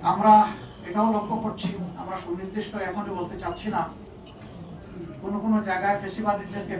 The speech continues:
ঘোষণা দিয়ে এখন পুনর্বাসন করা হচ্ছে। নির্বাচনী প্রচারণার সময় তা লক্ষ্য করেছি।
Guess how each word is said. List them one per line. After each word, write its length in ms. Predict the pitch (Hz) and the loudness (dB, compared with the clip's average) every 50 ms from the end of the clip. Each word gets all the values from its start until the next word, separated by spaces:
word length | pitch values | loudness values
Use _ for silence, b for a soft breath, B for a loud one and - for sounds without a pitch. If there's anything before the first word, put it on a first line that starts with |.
| 170 - | -4 0
ঘোষণা 360 | 208 214 220 226 226 226 220 | 0 0 0 2 2 2 2
দিয়ে 200 | 202 - 196 190 | 2 2 -2 -2
এখন 220 | 190 190 190 190 - - | -2 -2 -4 -6 -8 -10
পুনর্বাসন 460 | - 180 180 180 170 170 170 - 165 165 | -10 -8 -8 -4 -2 -2 -4 -4 -6 -8
করা 140 | 160 156 143 | -8 -8 -8
হচ্ছে। 260 | 139 131 - - - - - - - - - - - - - - - - - - - - - - - - - - - - - - - | -8 -8 -12 -14 -16 -16 -16 -16 -18 -18 -18 -20 -20 -20 -18 -18 -18 -18 -18 -18 -18 -18 -18 -18 -18 -18 -18 -18 -18 -18 -18 -16 -10
নির্বাচনী 560 | 156 170 170 170 196 190 190 202 214 214 226 226 226 226 - - - - | -4 -2 0 2 2 0 0 0 2 4 4 4 4 2 -2 -8 -12 -10
প্রচারণার 480 | 185 190 - 202 202 208 208 208 214 214 | -10 -6 0 2 2 2 4 2 2 0
সময় 360 | - - - 196 202 208 208 | 0 -4 -2 0 0 0 2
তা 140 | 202 190 190 | 2 0 0
লক্ষ্য 260 | 185 - - - - | 0 -4 -6 -6 -8
করেছি। 380 | - - 170 156 - - - | -6 -6 -6 -8 -8 -10 -14